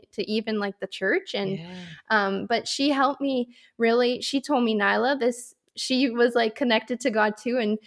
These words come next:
Speaker 1: she's like, "I feel like I'm supposed to say this to you." She said, "You can trust your body cues because you can trust the one who put them in you, and nothing bad is gonna happen if you eat when you're hungry at night. Nothing, only good things."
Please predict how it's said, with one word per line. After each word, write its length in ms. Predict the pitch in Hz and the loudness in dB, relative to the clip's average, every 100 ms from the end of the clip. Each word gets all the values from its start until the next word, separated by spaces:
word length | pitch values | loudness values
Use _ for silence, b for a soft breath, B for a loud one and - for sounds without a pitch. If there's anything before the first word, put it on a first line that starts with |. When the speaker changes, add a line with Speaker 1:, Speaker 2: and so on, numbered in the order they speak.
| B | B
Speaker 1:
she's 180 | - 220 | -8 0
like, 140 | 220 | 2
"I 80 | 220 | 2
feel 180 | 226 233 | 0 0
like 120 | 247 | 2
I'm 100 | 262 | 0
supposed 280 | 254 240 240 | 0 -4 0
to 160 | 226 226 | 0 0
say 200 | - 196 | 0 0
this 160 | 247 - | -2 0
to 100 | 285 | -2
you." 100 | 294 | 0
She 140 | 240 | -4
said, 220 | 226 208 | -2 -2
"You 120 | 220 | -2
can 160 | 226 285 | -2 -4
trust 360 | - 277 277 330 | 0 0 0 -2
your 100 | 311 | 0
body 300 | 254 220 220 | 2 2 0
cues 380 | - 202 208 | -2 -2 -2
because 340 | - 220 214 226 | -4 -2 -2 -2
you 80 | 226 | -2
can 140 | 240 | -4
trust 400 | - 226 214 - | -2 -2 -2 0
the 100 | 247 | 0
one 240 | 220 208 220 | 0 0 -2
who 120 | 233 | -2
put 240 | 233 208 | -4 -4
them 120 | 220 | -4
in 220 | 214 196 196 | -2 -2 -2
you, 260 | 240 330 - B B B | -2 -4 -8 B B B
and 200 | - 226 | 0 2
nothing 400 | 220 220 277 254 | 2 0 0 0
bad 220 | 226 214 226 | 2 2 0
is 80 | 220 | 0
gonna 200 | 226 214 | -2 -2
happen 480 | 208 208 226 233 233 | -4 -2 -2 -2 0
if 200 | 220 214 | 0 0
you 100 | 214 | -6
eat 200 | - 202 | -4 -6
when 160 | 214 214 | -2 -2
you're 100 | 214 | -2
hungry 420 | 208 190 220 285 | -4 -4 -2 -2
at 180 | - 214 | -2 -4
night. 360 | 190 214 339 - 220 | -2 -2 -4 -8 -4
Nothing, 540 | 214 214 - 185 185 | 0 0 -2 -8 -6
only 340 | - 208 226 262 | -4 -2 2 2
good 320 | 247 226 233 | 2 2 0
things." 360 | - 175 226 | -10 -4 -4